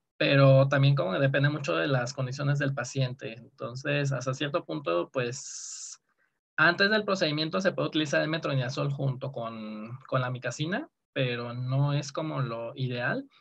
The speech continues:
Y si mi paciente ya documentó que tiene una apendicitis, este, complicada, entonces ahí sí, sí se puede utilizar ya como tratamiento ceftriaxona y metronidazol, ¿no?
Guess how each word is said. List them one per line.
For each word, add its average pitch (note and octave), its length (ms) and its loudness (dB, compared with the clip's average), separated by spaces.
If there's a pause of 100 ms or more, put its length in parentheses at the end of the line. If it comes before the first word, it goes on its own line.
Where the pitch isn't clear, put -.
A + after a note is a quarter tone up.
(640)
Y C#3+ 340 6
si C#3 220 2
mi C#3+ 140 4
paciente D3+ 600 2
ya D3+ 260 4
documentó D3+ 520 0
que C3+ 100 -2
tiene C#3 160 4
una D3+ 120 2
apendicitis, C#3+ 920 0 (120)
este, C3 880 0
complicada, F3 760 4
entonces C3+ 340 0
ahí C3+ 160 4
sí, D3 280 -4
sí C#3+ 180 -2
se D#3 80 2
puede D#3 200 -2
utilizar C#3 380 2
ya C3+ 140 4
como C#3+ 160 2
tratamiento C3 720 0 (520)
ceftriaxona C#3 800 2
y C#3 100 0
metronidazol, A2 800 -10 (220)
¿no? E3+ 220 -10